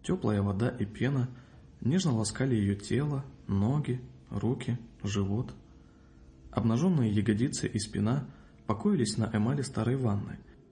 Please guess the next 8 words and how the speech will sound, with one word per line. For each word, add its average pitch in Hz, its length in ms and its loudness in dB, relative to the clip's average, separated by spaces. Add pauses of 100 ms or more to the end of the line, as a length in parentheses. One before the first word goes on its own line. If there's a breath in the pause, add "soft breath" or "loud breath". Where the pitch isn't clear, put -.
(320)
и 117 80 0
это 180 260 0
соприкосновение 123 920 -2 (260 loud breath)
словно 139 440 -2
усыпляло 127 560 -2
её 127 160 2
своим 107 320 0
теплом. - 440 -8